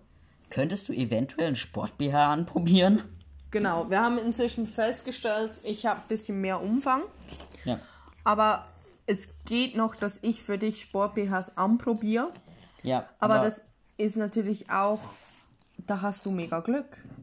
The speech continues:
Speaker 1: Ja, und du findest aber viele Dinge auch noch bequem oder so, die für mich schrecklich wären oder so,
Speaker 2: Genau,
Speaker 1: hast du von denen
Speaker 2: eben.
Speaker 1: gesehen.
Speaker 2: Also es geht in einem beschränkten Rahmen, aber auch da,
Speaker 1: Aber ich
Speaker 2: Gott
Speaker 1: halt
Speaker 2: sei Dank, gibt's Online-Shopping.
Speaker 1: <laughs> Das war schon was, wo wir dann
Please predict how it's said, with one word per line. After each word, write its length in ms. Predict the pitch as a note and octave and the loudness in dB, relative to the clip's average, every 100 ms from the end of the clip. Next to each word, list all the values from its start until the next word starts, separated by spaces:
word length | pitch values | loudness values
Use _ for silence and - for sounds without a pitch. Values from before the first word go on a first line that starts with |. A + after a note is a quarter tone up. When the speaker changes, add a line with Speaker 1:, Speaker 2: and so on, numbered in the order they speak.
| - - | -12 -4
Speaker 1:
Ja, 240 | D3 D3 | 0 0
und 80 | D3+ | -2
du 80 | D3+ | -4
findest 340 | - E3 D#3 | -6 -6 -2
aber 160 | C#3 C#3+ | -2 -2
viele 220 | - D#3 | 0 0
Dinge 260 | D3+ D#3 A#2+ | 2 0 0
auch 140 | B2+ | -2
noch 180 | C3 B2 | -2 -4
bequem 500 | A#2+ - C3+ D3+ C#3 | -8 -6 -2 -2 -2
oder 180 | C#3 C#3+ | 0 0
so, 180 | C3+ C3+ | 0 -4
die 100 | B2 | -4
für 120 | B2 | -2
mich 200 | B2 A#2+ | -2 -2
schrecklich 440 | - C#3+ G#3+ - A#2+ | -6 -6 -6 -8 -4
wären 260 | A#2+ A#2+ | -2 -2
oder 180 | A2+ A#2+ | -2 0
so, 100 | C#4 | 4
Speaker 2:
Genau, 120 | B3+ | 6
Speaker 1:
hast 160 | A#3 F#3+ | 6 6
du 40 | |
von 80 | B2 | 4
denen 160 | A#3+ A3 | 4 4
Speaker 2:
eben. 100 | F#3 | 2
Speaker 1:
gesehen. 100 | A#2+ | 4
Speaker 2:
Also 380 | G#3+ A#3+ A3 - - - - - | 4 4 2 -2 -18 -20 -16 -2
es 220 | A3 - | -2 0
geht 240 | A#3+ A#3+ - | 0 0 -2
in 160 | G#3 | 0
einem 400 | F#3 G3+ G#3 G3 | 2 2 2 -4
beschränkten 680 | G3+ G3 G3+ G#3 G#3 - G3 | -4 -2 2 0 0 -2 2
Rahmen, 540 | F3 E3+ F#3 A3 A#3+ - | 4 6 4 2 0 2
aber 320 | G3 F#3+ F3+ | 4 6 4
auch 140 | G3 | 0
da, 600 | - F#3 F#3 G3 G#3 G#3 - - | 2 6 8 8 4 0 -12 -6
Speaker 1:
Aber 160 | C#3+ D#3 | -2 0
ich 120 | E3 | 2
Speaker 2:
Gott 200 | A#3+ B3 | 6 6
Speaker 1:
halt 80 | D#3 | 8
Speaker 2:
sei 180 | A#3 G#3 | 8 8
Dank, 380 | G3+ A3 A#3+ - | 8 6 6 -2
gibt's 360 | A3 F#3+ - - | -4 -4 -4 0
Online-Shopping. 960 | A#3+ D#4 G#3+ F#3 G3 F3+ E3 G3+ A3 F4+ | 2 2 2 0 -2 -2 -2 2 2 2
Speaker 1:
<laughs> 60 | - - - - - | -2 -14 -20 -14 -8
Das 180 | D3+ | -6
war 100 | D3+ | -4
schon 200 | D#3 D3 | -4 -4
was, 180 | C#3+ C#3+ | -4 -6
wo 100 | C#3 | -4
wir 120 | B2+ B2+ | -2 -2
dann 240 | B2+ | -4